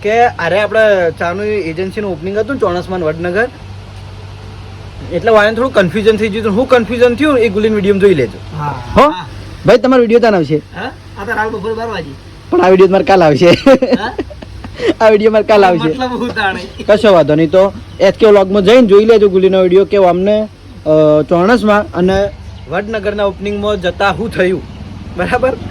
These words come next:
Speaker 1: થોડું કન્ફ્યુઝનનો વિષય થઈ ગયો હતો. અને બીજી ખાસ વાત કે ફરી એકવાર યાદ કરાવું કે દિયોદર આપણે મંગુભાઈ એજન્સી લીધેલી છે, દશા કાકા બે આઈને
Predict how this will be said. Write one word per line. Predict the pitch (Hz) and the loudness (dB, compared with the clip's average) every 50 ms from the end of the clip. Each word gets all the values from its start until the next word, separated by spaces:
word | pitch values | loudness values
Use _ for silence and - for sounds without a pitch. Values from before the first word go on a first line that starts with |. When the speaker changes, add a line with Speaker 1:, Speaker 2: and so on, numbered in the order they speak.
| - - - - - | -12 -12 -12 -10 -4
Speaker 1:
થોડું | - 214 214 214 | -2 0 0 2
કન્ફ્યુઝનનો | 202 202 196 185 190 220 208 220 214 214 | 0 0 -2 0 -2 0 0 0 0 0
વિષય | 208 202 185 - 202 190 | -2 -2 0 0 -2 0
થઈ | - 214 | 0 0
ગયો | - - 240 220 190 | -2 0 0 0 0
હતો. | 175 190 190 - - - - - - - - 381 - 622 554 - - 698 640 - - 659 640 - - - - - - - - - 302 - - 262 - - - - - - - - - - | 0 0 -2 -2 -2 -6 -12 -10 -10 -8 -8 -8 -8 -8 -8 -4 -4 -6 -4 -4 -6 -6 -6 -8 -14 -14 -16 -14 -14 -12 -12 -12 -14 -14 -14 -14 -12 -12 -10 -10 -10 -10 -10 -8 -8 -6
અને | 165 180 196 202 202 208 | -4 -2 0 2 2 2
બીજી | 190 185 185 202 | 2 0 0 0
ખાસ | - - 202 214 208 202 | 0 0 0 0 0 2
વાત | 214 220 254 - - - - | 2 2 0 0 -4 -4 -2
કે | 185 180 185 | 0 0 0
ફરી | 160 - 175 160 185 | 0 -2 -2 0 0
એકવાર | 196 - 196 190 | 0 0 0 0
યાદ | 185 175 180 180 | 0 0 -2 -2
કરાવું | - 202 196 208 220 220 | 0 2 2 2 2 2
કે | 208 196 | 0 -2
દિયોદર | 180 160 160 175 175 170 180 175 | -2 -2 -4 -2 0 0 0 0
આપણે | 175 165 170 | 0 0 -2
મંગુભાઈ | 165 147 143 147 185 196 185 185 180 185 | -2 -2 -2 0 0 2 2 2 2 2
એજન્સી | 180 165 151 165 160 151 160 | 0 0 -2 -4 -4 -4 -6
લીધેલી | 147 147 135 139 151 151 160 151 | -6 -6 -4 -4 -4 -4 -4 -4
છે, | - 196 208 | -2 -2 -2
દશા | 196 160 139 - 156 | -2 -2 -6 -6 -6
કાકા | 131 151 143 135 147 | -6 -6 -6 -6 -4
બે | 156 143 143 | -4 -2 -2
આઈને | 147 156 165 180 208 | -2 -2 -2 -4 -4